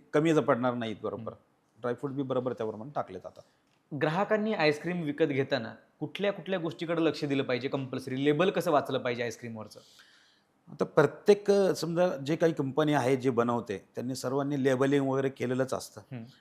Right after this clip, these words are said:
Speaker 1: पण आपण ज्यावेळेस कुठलाही प्रॉ-, आईस्क्रीमच म्हणत नाही मी,
Speaker 2: हम्म.
Speaker 1: कुठलेही प्रॉडक्ट घ्या तर पुढे कुठल्याही कंपनीचे घ्या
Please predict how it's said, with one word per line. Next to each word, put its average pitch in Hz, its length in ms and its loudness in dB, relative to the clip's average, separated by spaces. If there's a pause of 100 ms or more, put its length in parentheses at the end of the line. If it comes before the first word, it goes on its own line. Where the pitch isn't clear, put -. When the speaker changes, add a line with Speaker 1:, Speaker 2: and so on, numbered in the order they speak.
(180)
Speaker 1:
पण 190 180 2 (180)
आपण 190 280 4
ज्यावेळेस 196 240 4
कुठलाही 185 360 4
प्रॉ-, 170 440 4
आईस्क्रीमच 190 520 2
म्हणत 190 240 0
नाही 170 140 2
मी, 120 120 -2
Speaker 2:
हम्म. 117 120 -12 (300)
Speaker 1:
कुठलेही 208 340 8
प्रॉडक्ट 165 480 6
घ्या 123 220 4 (500)
तर 143 80 2
पुढे 165 380 0 (640)
कुठल्याही 190 360 8
कंपनीचे 190 580 4
घ्या 139 280 2